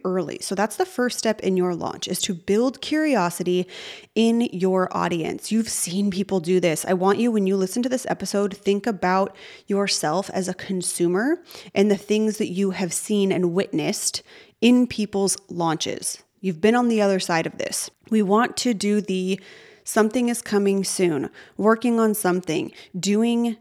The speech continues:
market research, showing the, you know, blurred screen, the censored screen of you working on something, doing a boomerang of the whiteboard in a brainstorming session. Like, it's literally just saying, "Something's coming."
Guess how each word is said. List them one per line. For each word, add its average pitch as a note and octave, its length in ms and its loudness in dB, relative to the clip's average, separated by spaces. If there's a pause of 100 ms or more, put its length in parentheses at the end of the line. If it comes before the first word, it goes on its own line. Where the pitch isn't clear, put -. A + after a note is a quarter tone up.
(120)
market G#3 480 2
research, F#3 420 2
showing A#3 600 2
the, G3+ 420 0
you F#3+ 80 0
know, F3+ 100 2
blurred G3 560 -2
screen, F#3+ 720 0
the - 100 -4
censored G3 560 0
screen G#3 480 0
of F3 140 2
you F#3+ 160 0
working G3 380 0
on F3+ 120 2
something, E3+ 440 -2
doing F#3+ 260 2
a G#3+ 60 2
boomerang A3+ 560 2
of G#3+ 120 -2
the A#3 120 4
whiteboard G3+ 560 0
in F3+ 100 0
a G3 60 0
brainstorming F#3+ 800 0
session. D3 480 -2
Like, F3 200 0 (440)
it's A#3+ 240 6
literally A3 720 2
just E3+ 560 -2
saying, F3 520 0 (280)
"Something's F3+ 500 0
coming." - 340 -6